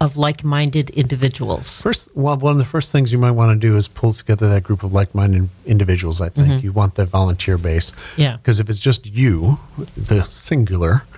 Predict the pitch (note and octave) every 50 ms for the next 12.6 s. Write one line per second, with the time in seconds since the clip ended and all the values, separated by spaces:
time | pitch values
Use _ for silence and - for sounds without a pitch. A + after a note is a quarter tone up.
0 | - - - D3 C#3 B2 A2 - - - - A#2 G#2+ G2 F#2+ F#2 F2+ F#2 F2+ -
1 | - - A#2 - - - - - C3+ A#2+ A2+ G#2 G#2+ - A#2 G#2+ - - - G2
2 | F2 E2+ D#2+ C#2 C2 - - - - - - - - - - - - - - -
3 | - - - - - B2+ C3 C#3 F#2+ F#2+ G2 G#2+ G2+ - - A2 - - - A2
4 | A2+ A2+ G#2 G2+ G2+ G2+ F#2+ F#2+ G#2 G2+ - - G2+ F#2+ G2+ F#2+ F#2 F2+ F#2+ F#2+
5 | F2 - - E2 D#2 - E2+ D#2 F2 - - - - - B2+ C3 C3 B2+ B2 A2+
6 | G#2 G2+ G2+ F#2 F#2+ G2 F2+ - - _ _ _ - B2 A2 A2+ A#2+ A#2 A2+ C3
7 | C#3 C3 B2 A#2+ G#2 G#2 G2+ - - A#2+ A#2+ A2+ - B2+ A2+ A2 G#2+ G#2 G2+ F2+
8 | G2+ F#2+ - - A#2+ A2 G#2 G2+ F#2+ F#2 E2+ G2 G2+ G2 - - G#2 F#2 E2+ F2+
9 | D#2+ D2+ E2+ E2+ - - - - - - - - - - - - - - - -
10 | - - - G#2+ G2 - F2 - G#2+ G2+ G2+ F#2+ G2 G2+ F#2+ - - F2 - -
11 | D#2 - - C#3 C#3 - - - C3 C3 B2+ B2+ B2 - - - - G#2 F#2 D#2+
12 | D#2+ G2 G#2 - - E2+ D#2+ E2 F2+ - - -